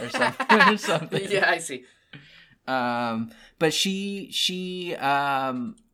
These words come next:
Speaker 1: she gives Tenma some more details about the, uh, Kinderheim five one one that basically, and she says, "Yeah, that place was, you know, like, don't lump us in with that place. That place was terrible. It was a joint thing that was run by the Minister of the Interior and the Health Department, but really what that meant was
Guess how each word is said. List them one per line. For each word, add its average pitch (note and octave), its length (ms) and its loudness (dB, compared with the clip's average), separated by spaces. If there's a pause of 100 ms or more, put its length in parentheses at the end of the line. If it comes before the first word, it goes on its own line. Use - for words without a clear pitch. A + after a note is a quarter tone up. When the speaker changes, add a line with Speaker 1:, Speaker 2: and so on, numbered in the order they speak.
(100)
Speaker 1:
she - 220 -4
gives F3 200 -4
Tenma D3+ 260 -2
some D3 140 -8
more B2+ 160 -4
details B2 400 -4
about A2 240 -8 (140)
the, - 100 -10
uh, G2+ 560 -4
Kinderheim G#2+ 560 -6
five G#2+ 240 -2
one G#2+ 160 -6
one A2+ 460 -2 (340)
that A#2 140 -4
basically, A#2 540 -4
and A2+ 120 -10
she - 160 -8
says, A2 420 -6
"Yeah, C3 220 2
that C3 340 0
place F3 380 -2
was, A#2+ 480 -2 (260)
you C#3+ 100 -4
know, C3+ 60 0
like, B2 220 -2
don't B2+ 240 -2
lump E3 200 2
us D#3+ 140 -4
in D3+ 140 -4
with B2+ 100 -6
that B2 180 -4
place. A2 200 -8
That A#2+ 160 -4
place C3+ 200 -6
was A2 180 -10
terrible. G#2+ 680 -4 (240)
It B2 140 -6
was A#2+ 220 -4
a A#2+ 80 -6
joint C3+ 400 -6
thing D3 200 -8
that A2 80 -8
was B2 160 -8
run B2+ 180 -2
by A#2 220 0
the A2+ 300 -2
Minister A#2+ 360 -4
of A2 80 -6
the A2+ 140 -2
Interior A2 400 -4
and G#2 100 -8
the G#2 60 -8
Health A#2 160 -2
Department, A2 480 -6
but A2+ 100 -6
really B2 260 -4
what A2 140 -6
that G#2+ 240 -4
meant A2+ 340 -4
was G#2+ 280 -8